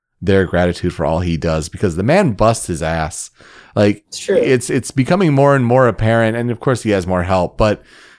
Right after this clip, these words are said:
Speaker 1: the guy's a walking encyclopedia of game knowledge. I mean, spirits are any indication of that, uh, and all the different challenges that will come up from that.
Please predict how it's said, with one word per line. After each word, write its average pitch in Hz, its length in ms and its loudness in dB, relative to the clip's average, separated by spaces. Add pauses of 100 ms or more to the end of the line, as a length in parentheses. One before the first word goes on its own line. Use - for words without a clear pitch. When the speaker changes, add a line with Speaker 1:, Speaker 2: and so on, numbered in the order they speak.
(300)
Speaker 1:
the 120 140 -2
guy's 147 320 4
a 147 60 2
walking 135 420 2
encyclopedia 110 720 0
of 85 100 -4
game 95 220 -2
knowledge. 87 420 -2
I 98 120 -6
mean, 98 80 -6
spirits 135 440 0
are 104 220 2
any 101 220 -2
indication 92 480 -4
of 85 140 -6
that, 90 320 -2 (540)
uh, 85 360 -6
and 104 160 -4
all 107 160 4
the 104 100 -2
different 98 500 -2 (280)
challenges 98 580 0
that 95 160 0
will 92 320 0
come 104 260 -4
up 98 200 0
from 87 260 -4
that. 101 460 0